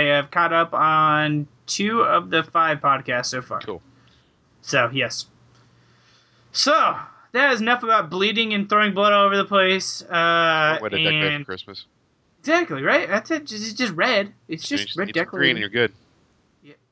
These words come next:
Speaker 1: but that's, we sell marijuana in this state.
Speaker 2: Yes, we do.
Speaker 1: Just throw some pot around the room and then sprinkle
Speaker 2: I don't
Speaker 1: blood
Speaker 2: think
Speaker 1: everywhere.
Speaker 2: it's legal
Speaker 1: Yeah.
Speaker 2: here, by the way, here in Hawaii, but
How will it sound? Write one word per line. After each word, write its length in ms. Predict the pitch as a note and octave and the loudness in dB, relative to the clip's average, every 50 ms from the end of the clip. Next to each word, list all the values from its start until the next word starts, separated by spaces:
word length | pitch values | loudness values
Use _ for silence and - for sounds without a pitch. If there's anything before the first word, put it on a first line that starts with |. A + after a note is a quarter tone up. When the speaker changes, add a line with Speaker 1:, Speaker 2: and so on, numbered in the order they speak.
| F3+ | _
Speaker 1:
but 120 | D#3+ D#3 - _ | -20 -20 -20 _
that's, 320 | - D#3 D#3 D#3+ - - - - _ _ F3+ | -12 -10 -10 -10 -12 -18 -20 -20 _ _ -8
we 160 | D#3+ F3 F#3 F#3+ | -2 -2 0 0
sell 220 | - - A#3+ A#3+ | 2 2 2 2
marijuana 480 | A#3+ B3 B3+ B3 A#3 A#3 B3 B3 G#3 E3 | 4 4 4 4 4 2 2 0 0 -2
in 80 | D3+ D3+ | -2 -2
this 140 | D3 D3 - | -2 -4 -4
state. 280 | - C#3 C3 C3 A2+ - _ | -6 -8 -8 -10 -10 -14 _
Speaker 2:
Yes, 100 | - - | -20 -18
we 80 | - G2 | -16 -12
do. 180 | A#2 A2+ G2+ - _ - | -12 -12 -12 -12 _ -6
Speaker 1:
Just 160 | E3 E3+ - | -6 -6 -2
throw 180 | - G3 G3 G3+ | 2 4 4 4
some 180 | G3+ G#3 F#3+ D#3+ | 4 2 -2 -2
pot 240 | - F3+ F#3 G3+ G3 | 0 2 2 2 2
around 300 | G3 G3 G3 G3 G3 F#3+ | 2 2 2 2 0 0
the 100 | F#3 F3+ | 0 2
room 240 | F#3 F#3 F#3+ F#3+ F#3+ | 2 4 2 2 0
and 80 | F#3+ F#3 | 0 -2
then 240 | F3+ F3+ F3+ - - | -2 -2 -2 -4 -6
sprinkle 480 | - - - - F3+ F#3 F3+ F3 F3+ | -12 -16 -6 -2 -2 -2 -2 0 0
Speaker 2:
I 100 | D3+ D3 | 0 2
don't 80 | F#3 - | 2 2
Speaker 1:
blood 120 | F3+ F3 | 0 0
Speaker 2:
think 140 | E3 D#3+ D3+ | -2 -2 0
Speaker 1:
everywhere. 140 | F3 D3+ D#3 | 0 0 0
Speaker 2:
it's 60 | - | -2
legal 340 | A2+ B2 C3 C3 D#3+ E3+ E3 D#3 | -4 -4 -4 -2 -2 -4 -4 -2
Speaker 1:
Yeah. 60 | F3 | -2
Speaker 2:
here, 160 | E3+ D#3+ E3 | 0 0 0
by 180 | C#3+ D#3+ D#3+ D#3 | 2 0 0 0
the 100 | D#3+ D3+ | 0 0
way, 280 | D3+ D#3+ E3 E3 D#3 - _ _ _ _ _ _ _ _ _ _ _ - | 0 2 2 2 0 -2 _ _ _ _ _ _ _ _ _ _ _ -16
here 200 | - D3 C#3+ C3 | -8 -4 -4 -4
in 80 | B2+ | -4
Hawaii, 400 | C3+ B2 A#2 A#2 B2 B2+ C#3 C#3 | -4 -4 0 0 2 2 2 0
but 160 | B2+ - A2+ | -2 -6 -8